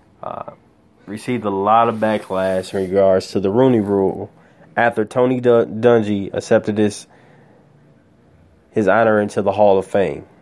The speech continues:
Uh, Mister Dungy went about talking about the, the fact that the, the Rooney Rule is not being operated correctly. Uh, teams are not going about it,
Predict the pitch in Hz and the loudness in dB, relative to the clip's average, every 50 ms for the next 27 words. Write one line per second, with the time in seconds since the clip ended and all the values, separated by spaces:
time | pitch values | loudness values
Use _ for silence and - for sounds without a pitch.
0 | - - - 95 82 80 90 104 101 - 107 104 117 113 117 113 110 113 110 110 | -18 -10 -6 -4 -2 -2 -2 -4 -6 -6 0 2 4 4 4 4 2 2 2 2
1 | 107 107 104 107 107 104 101 - - 120 113 113 110 - 104 104 104 98 98 110 | 2 4 4 4 4 4 2 2 4 4 4 4 2 -2 -2 -2 -2 0 2 4
2 | 110 107 104 92 - - - _ _ _ _ _ _ _ _ _ _ - 87 76 | 4 4 4 2 0 -4 -12 _ _ _ _ _ _ _ _ _ _ -20 -18 -16
3 | 82 95 104 104 101 101 101 98 92 90 90 87 87 - - _ _ _ _ _ | -6 -2 0 2 2 4 4 2 2 2 0 -2 -4 -8 -16 _ _ _ _ _
4 | _ _ - - - _ _ _ _ _ - - 104 - 160 180 185 185 139 123 | _ _ -20 -20 -20 _ _ _ _ _ -14 -8 0 2 2 2 2 0 -6 -8
5 | 120 110 110 98 87 104 110 117 113 123 131 143 139 135 127 120 117 120 123 123 | -8 -8 -8 -10 -6 -2 0 2 4 4 4 4 4 4 4 4 4 4 4 6
6 | 120 117 117 113 107 101 98 107 110 110 107 101 95 98 104 104 104 101 101 98 | 6 6 4 4 2 2 2 2 4 4 4 2 0 0 -2 0 0 0 -2 -2
7 | 95 92 92 92 - _ _ _ _ _ _ _ _ _ _ _ - 107 110 - | -2 -4 -6 -10 -14 _ _ _ _ _ _ _ _ _ _ _ 0 0 0 2
8 | - 104 104 101 95 95 - - 95 92 92 92 - - 65 - - - - - | 0 0 0 0 0 -2 -2 -2 0 0 0 0 -2 -6 -12 -12 -14 -18 -20 -20
9 | - - - - - - - - - - - - - - - - - - - - | -20 -20 -20 -20 -20 -18 -14 -14 -14 -14 -12 -10 -10 -8 -8 -8 -10 -12 -6 -2
10 | 131 127 123 110 107 104 107 110 107 101 107 107 104 101 98 101 101 101 95 95 | 0 2 2 2 2 2 4 2 2 2 4 2 2 4 4 4 4 4 2 0
11 | 90 76 - - | -2 -2 -6 -10